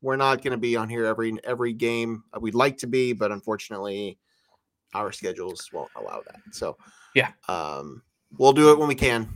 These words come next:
Speaker 1: and we'll make sure to let people know.
Speaker 2: For sure. Uh, again, Illinois wins, or loses. Illinois loses seventy-one, uh, sixty-four to Marquette,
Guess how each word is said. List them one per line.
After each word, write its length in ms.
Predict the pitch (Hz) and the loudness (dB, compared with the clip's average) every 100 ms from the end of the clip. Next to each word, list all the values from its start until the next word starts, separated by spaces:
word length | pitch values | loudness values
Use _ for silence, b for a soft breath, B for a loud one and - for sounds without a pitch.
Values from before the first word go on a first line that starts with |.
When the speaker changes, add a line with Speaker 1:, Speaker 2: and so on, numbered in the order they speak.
| - | -12
Speaker 1:
and 140 | 113 113 | -6 -2
we'll 180 | 113 | 0
make 180 | 113 107 | 0 -2
sure 160 | - 113 | -4 -2
to 80 | 104 | 0
let 160 | 104 | 0
people 180 | 107 90 | -2 -4
know. 220 | 73 - _ _ _ _ _ _ _ - - _ _ - | -10 -14 _ _ _ _ _ _ _ -16 -16 _ _ -4
Speaker 2:
For 140 | 127 | 0
sure. 340 | 165 165 - b b b b - | 6 4 4 b b b b -4
Uh, 280 | 110 117 120 | 2 4 4
again, 260 | 139 139 - | 4 2 2
Illinois 340 | 127 143 143 | 0 2 4
wins, 520 | 139 139 139 135 131 - | 4 2 2 -2 -4 2
or 120 | 127 | 4
loses. 520 | 127 156 135 104 104 - | 6 6 4 0 -6 -4
Illinois 260 | 135 147 131 | -2 0 0
loses 340 | 156 131 117 | 0 0 -4
seventy-one, 800 | - 135 139 131 127 123 120 120 - | -4 -2 0 -2 -2 -4 -6 -12 -10
uh, 220 | 117 110 | -8 -6
sixty-four 920 | 110 - 131 - 123 - 131 127 117 - b b b b _ - | -6 -6 -6 -6 -6 0 2 2 0 -6 b b b b _ -12
to 640 | - 131 127 123 120 117 107 | -2 0 2 0 -2 -4 -2
Marquette, 480 | 120 120 170 - | 0 4 4 4